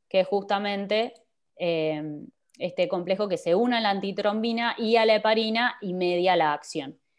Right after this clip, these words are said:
Y es esto lo que puede ser una unión débil cuando se une justamente con el, con el factor dos. Lo importante es que estos actúan al, a nivel de la vía común, duran pocas horas, distinto a los antagonistas de vitamina K,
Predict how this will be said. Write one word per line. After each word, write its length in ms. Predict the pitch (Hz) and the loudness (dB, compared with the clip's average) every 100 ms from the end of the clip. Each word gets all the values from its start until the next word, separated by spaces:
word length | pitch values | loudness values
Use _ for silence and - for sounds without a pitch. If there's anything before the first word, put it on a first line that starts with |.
| _ _ - | _ _ -6
Y 240 | 208 180 | 0 4
es 200 | 180 180 | 2 2
esto 640 | - 240 233 - 220 262 - | 0 0 0 0 2 2 -2
lo 200 | 180 170 | -2 0
que 140 | 170 | 0
puede 320 | 165 185 185 185 | 0 4 4 4
ser 240 | 185 180 | 0 -2
una 180 | 185 160 | 0 -2
unión 380 | 165 185 190 190 | -2 -2 -2 2
débil 480 | 196 196 208 208 | 2 4 0 -4
cuando 260 | - 170 151 | -6 -6 -8
se 160 | 151 156 | -4 0
une 240 | 160 160 | 0 -2
justamente 520 | 156 156 160 156 165 170 | -6 -8 -8 -6 -4 -4
con 200 | 151 151 | -4 -8
el, 240 | 147 143 _ _ | -10 -12 _ _
con 180 | 160 147 | -10 -10
el 480 | 143 139 - - _ | -10 -12 -14 -20 _
factor 420 | 156 160 165 151 | -8 -4 -2 -2
dos. 340 | 123 - - _ _ _ | -4 -10 -20 _ _ _
Lo 80 | 190 | -8
importante 560 | 202 202 214 240 247 254 | -2 0 2 2 2 0
es 80 | - | 0
que 80 | |
estos 260 | 180 180 175 | -4 -4 -4
actúan 360 | 180 160 180 156 | -4 -2 -2 -2
al, 260 | 151 147 - | -4 -8 -10
a 160 | 165 | -8
nivel 260 | 165 170 165 | -4 -2 -2
de 80 | 180 | 2
la 120 | 185 | 2
vía 200 | 214 226 | 2 2
común, 480 | 269 285 311 370 - _ _ _ | 4 6 6 4 -4 _ _ _
duran 320 | 175 202 202 | -6 -2 0
pocas 300 | 202 220 254 | 0 0 2
horas, 320 | 277 262 285 277 _ _ | 2 2 0 -6 _ _
distinto 420 | 175 170 180 180 185 | -10 -8 -6 -2 0
a 20 | |
los 100 | 175 | 0
antagonistas 680 | 175 175 170 175 180 185 175 | -2 -2 -4 -4 -6 -6 -4
de 80 | 175 | -4
vitamina 460 | 180 202 226 247 | -4 -4 -2 0
K, 260 | 254 277 | 2 2